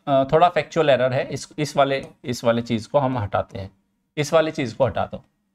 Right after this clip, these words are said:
ठीक है, आ जाओ। तो मंगल ग्रह पर भेजे गए कुछ अभियान है, इस वाली स्लाइड को कट कर लेना बेटा, मैं आपको कट करके ही दूंगा,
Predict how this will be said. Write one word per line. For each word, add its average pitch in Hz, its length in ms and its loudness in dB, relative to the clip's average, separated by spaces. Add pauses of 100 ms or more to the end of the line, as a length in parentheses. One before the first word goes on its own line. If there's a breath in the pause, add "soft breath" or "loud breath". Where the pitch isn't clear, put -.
(280)
ठीक 190 140 2
है, 254 200 -2 (1200 soft breath)
आ 131 80 6
जाओ। 98 240 -4 (680)
तो 202 80 8
मंगल 226 380 6
ग्रह 220 280 6
पर 226 180 0
भेजे 180 320 4
गए 226 160 6
कुछ 226 200 0
अभियान 160 720 4
है, 123 120 -2
इस 185 240 2
वाली 220 220 4
स्लाइड 202 320 2
को 220 80 2
कट 190 200 2
कर 165 140 2
लेना 135 240 2
बेटा, 123 300 2 (220)
मैं 143 80 4
आपको 156 400 0 (320)
कट 147 160 2
करके 120 220 2
ही 113 120 2
दूंगा, 104 360 -4